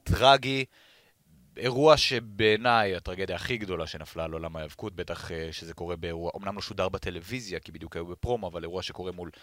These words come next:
עשרות אלפי צופים, אה, באולם. אה, איפה אתה היית כשהדבר הזה קרה?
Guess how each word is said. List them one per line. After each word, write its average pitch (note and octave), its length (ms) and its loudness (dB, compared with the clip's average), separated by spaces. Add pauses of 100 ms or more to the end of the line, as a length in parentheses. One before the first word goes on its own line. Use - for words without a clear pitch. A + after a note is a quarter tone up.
(180)
עשרות G#2+ 240 -8
אלפי F2+ 240 -10
צופים, F2 440 -12
אה, D#2 160 -10
באולם. G2+ 480 4 (760)
אה, F#2+ 60 -6 (760)
איפה E2+ 200 -2
אתה D3+ 160 2
היית F3 200 -2 (420)
כשהדבר D#2+ 680 -8
הזה D#2 120 -14
קרה? D2+ 200 -14